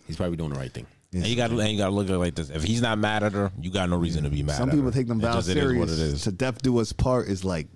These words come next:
Speaker 1: Yeah, he
Speaker 2: to
Speaker 1: does.
Speaker 2: death.
Speaker 1: Yeah,
Speaker 2: And
Speaker 1: no,
Speaker 2: that
Speaker 1: but
Speaker 2: is
Speaker 1: that's what they
Speaker 2: nuts.
Speaker 1: said. They said
Speaker 3: Yeah.
Speaker 1: they, they're never breaking
Speaker 2: Yeah.
Speaker 1: up, bro. They're never, no matter what she says about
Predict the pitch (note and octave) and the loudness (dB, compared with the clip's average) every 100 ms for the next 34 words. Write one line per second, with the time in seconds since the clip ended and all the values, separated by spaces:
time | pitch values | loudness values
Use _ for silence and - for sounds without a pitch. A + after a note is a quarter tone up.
0 | - - D#2+ E2+ E2 E2 - - A2+ F2+ | -18 -8 -2 -2 -2 -4 -6 -4 -2 -2
1 | - - - - - _ _ _ _ - | -6 -10 -20 -20 -20 _ _ _ _ -8
2 | A#2+ F#2+ A2+ G2 C3+ - - E3 D#3 - | -2 0 0 0 0 0 2 0 0 -2
3 | A3 F3 - A#2 B2+ - - - - - | -2 -6 -6 -4 -2 0 -2 -2 -2 0
4 | - F3+ - G2+ - - D2+ - - - | -2 0 0 0 0 -2 -6 -8 -16 -20
5 | _ _ _ _ A#2+ D#3 C#3+ C#3 D#3+ F3 | _ _ _ _ -2 0 0 0 2 2
6 | D#3 D3+ C#3 C3+ C3+ A#2 A#2 | 2 0 -2 0 0 0 0